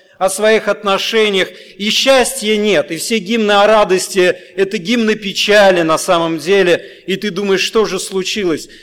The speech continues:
Ты подходишь к этим людям, и они порой тебе говорят: "Будь благословен", хотя при этом они др-, далеко сами от этого благословения.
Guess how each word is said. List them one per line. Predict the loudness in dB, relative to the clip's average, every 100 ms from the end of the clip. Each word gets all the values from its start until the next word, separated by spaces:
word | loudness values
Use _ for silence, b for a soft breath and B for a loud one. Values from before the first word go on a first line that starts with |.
| B
Ты | -4
подходишь | -2 -2 -2 -4 -4
к | -4
этим | -4 -4 -4
людям, | -2 -2 -2 0
и |
они | 0 0
порой | 0 2 0
тебе | -2 -4 -4
говорят: | 0 2 2 2 0
"Будь | -6
благословен", | -2 0 0 -2 2 2 4 2 2 B B
хотя | 0 2 2
при | 2 2 2
этом | 2 2
они | 0 0
др-, | 0 0 -2
далеко | -4 -4 -4 -2 -6
сами | -2 -2 -2
от | -4 -6
этого | -8 -8
благословения. | -6 -4 -4 -4 0 2 0 -2 -8